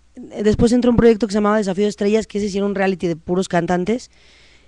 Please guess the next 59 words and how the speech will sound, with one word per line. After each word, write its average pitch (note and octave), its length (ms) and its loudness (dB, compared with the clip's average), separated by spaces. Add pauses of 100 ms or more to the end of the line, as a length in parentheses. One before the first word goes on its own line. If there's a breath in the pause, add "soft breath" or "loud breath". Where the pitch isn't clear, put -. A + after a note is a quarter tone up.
(240 soft breath)
y A3+ 140 4
he - 20 8
estado C4+ 300 6
como G#3 240 0
compaginando G3+ 600 -4
ambas G#3 200 -2
cosas. A3 220 -2
Ahorita G3+ 200 -2
estoy G#3+ 200 -2
en G#3 60 -2
una G#3 120 -4
comedia G3 280 -6
musical, F#3 560 -4
este, E3 300 -10
para D#3+ 220 -2
adolescentes E3 400 -4
y G3 40 0
adultos F3 260 -6
que - 60 -14
se F3+ 60 -6
llama E3+ 200 -4
Pegados. G3+ 600 0 (600 soft breath)
Entonces, B3 360 2 (320)
la G#3+ 180 4
verdad A3 180 8
es A#3 100 2
que, A3+ 280 6 (200)
eh, D#3 240 -8
hace A#3 240 -4
dos A3 200 0
años A3 220 0
hice G#3 200 0
otra F#3+ 180 -2
comedia F#3+ 220 -4
musical F3+ 280 -6
que - 60 -14
se F#3 60 -4
llamaba F3 220 0
Qué F#3 120 -6
Plantón, G#3 500 -2
ahora F#3+ 200 2
tengo F#3+ 260 0
mi F3 140 0
show F#3 220 0
que - 80 -14
se - 60 -10
llama F3+ 180 -4
La F3 100 -4
Ley F3 100 -4
del E3+ 140 -6
Cabaret, E3+ 320 -2
que - 40 -20
está - 140 -8
a D#3+ 40 -18
punto F3 220 -6
de D#3 40 -8
salir E3 220 -4
el F3 100 -4
disco. G3+ 320 -6